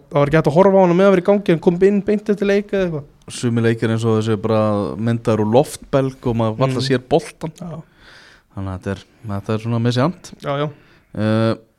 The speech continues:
Speaker 2: Grótta Selfoss er á miðvikudagskvöldið á Vivaldi vellinum og, eh, svo á fimmtudagskvöldið er ÍA Þór, Skagamenn með, eh, þrjá sigra í röð og fá Þórsara í heimsókn á Norðurlandsvöllinn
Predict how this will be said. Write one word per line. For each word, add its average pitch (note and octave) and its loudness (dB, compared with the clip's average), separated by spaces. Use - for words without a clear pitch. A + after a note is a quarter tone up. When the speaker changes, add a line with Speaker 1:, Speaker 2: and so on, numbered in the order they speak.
Speaker 2:
Grótta C3+ 0
Selfoss D#3 2
er D3 4
á C#3+ 2
miðvikudagskvöldið D3 0
á C3 2
Vivaldi C#3+ 0
vellinum C#3 -2
og, A#2 -2
eh, A#2+ 0
svo A#2+ -4
á A2+ -8
fimmtudagskvöldið B2+ -4
er G#2 -2
ÍA D3+ 4
Þór, D3+ 2
Skagamenn A2 -2
með, G#2+ 0
eh, A2 0
þrjá B2 -2
sigra B2 -2
í A2 -4
röð B2 -2
og G#2 -4
fá G2+ -10
Þórsara A2+ -6
í - -2
heimsókn A2+ -4
á G2+ -2
Norðurlandsvöllinn D3 -2